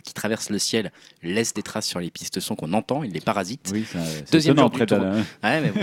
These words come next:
Speaker 1: bon, tu vois, pas de chance.
Speaker 2: <laughs>
Speaker 1: Deuxième jour du tournage, surtout, euh, pluie diluvienne qui s'abat sur la région, pla-, plateau qui devient impraticable, important dommage matériel, et surtout les pluies d'eau, les trompes d'eau qui sont tombées, euh, bah, finissent par verdir un dé-, un décor qui est supposé être désertique,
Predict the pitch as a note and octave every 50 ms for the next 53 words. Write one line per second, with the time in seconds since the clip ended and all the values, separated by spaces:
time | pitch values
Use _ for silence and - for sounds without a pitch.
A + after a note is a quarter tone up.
0 | - - A3+ - A3 G#3+ - - G#3+ C4+ - - - D#3 D#3 D#3 - - B2+ C3+
1 | - - D#3 D#3+ D#3+ E3+ D3+ D#3 D#3 C#3+ C3+ - C#3 C3+ D3+ D#3+ - - - -
2 | - - C3 C#3+ C#3+ B2 G2+ F#2 F2+ F2 - - C3+ C3+ B2+ B2+ C3+ C3+ A#2+ A#2+
3 | C#3 C#3 C3 - - A#2+ G#2+ A#2 - - - G2+ G2 F#2 G2+ G#2 G#2+ G#2+ G#2 A2+
4 | B2 C#3 C#3+ - - - A2+ G#2+ - _ - - - A#2+ A#2 - - B2 A#2 -
5 | - - G2+ F#2 A2 - - - C#3 - - C#3 - - - - - B2 B2+ C3
6 | B2 G2+ - - - B2+ - C3 - - - A#2+ A#2 A#2 A2+ A2 A2 G#2 G#2+ G#2+
7 | - - G#2+ F#2 F#2+ - A2 A#2+ C3 B2 A2 - _ - B2 - - A#2+ - -
8 | C3+ C#3+ A#2 - - - A#2+ A#2+ A#2 A#2+ B2+ C#3 - - - - - - - -
9 | - C#3 C3+ C3 A#2+ B2+ C3+ - - - - - F2 - F#2+ F#2 G#2 B2+ C#3 C3+
10 | G#2+ F2+ F2 E2+ E2+ E2 E2+ E2 E2 - - B2 - - - E2+ G#2 F#2+ B2+ C3
11 | B2 - C#3 C#3 A#2 A2 G#2+ A2+ G#2+ - - - - G#2+ G#2 G#2+ G#2+ - C3+ -
12 | - - - - - A3 - - B2 G2+ A#2+ A#2+ G2 E2+ F#2 G#2 G2 A2 G#2 -
13 | - - E3+ -